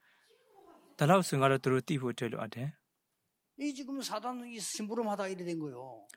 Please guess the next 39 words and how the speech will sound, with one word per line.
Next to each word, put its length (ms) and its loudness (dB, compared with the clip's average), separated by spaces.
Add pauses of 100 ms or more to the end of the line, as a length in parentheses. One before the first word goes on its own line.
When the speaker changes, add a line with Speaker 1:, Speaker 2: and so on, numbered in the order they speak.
Speaker 1:
디, 160 6
이하 300 10
사단의 460 8
세칸칭으로 560 4
들어 200 4
가야 300 4
Speaker 2:
그럼 40 4
Speaker 1:
랍시데. 460 0
Speaker 2:
예수님 380 0
이 100 -2
말씀 380 -2
하실 400 -6
때 100 -2
현재는 500 -2
뭡니까? 520 -4 (560)
Speaker 1:
아, 100 6
예수 280 10
그리스도가 340 10
별의 400 10
디 200 8
레시 380 8
아체니마 1000 4
발레 400 4 (140)
블루피데 420 6
레스. 280 0 (100)
Speaker 2:
로마에 280 -2
속국이 420 -6
있잖아요. 200 -12
Speaker 1:
로마 260 12
나라가 280 8
옛날 260 8
아홉 140 8
칸 160 4
나라가 240 2
피네 300 4
아체인 260 2
깔랍시데. 580 0
Speaker 2:
로마는 420 -2
뭐합니까? 520 -6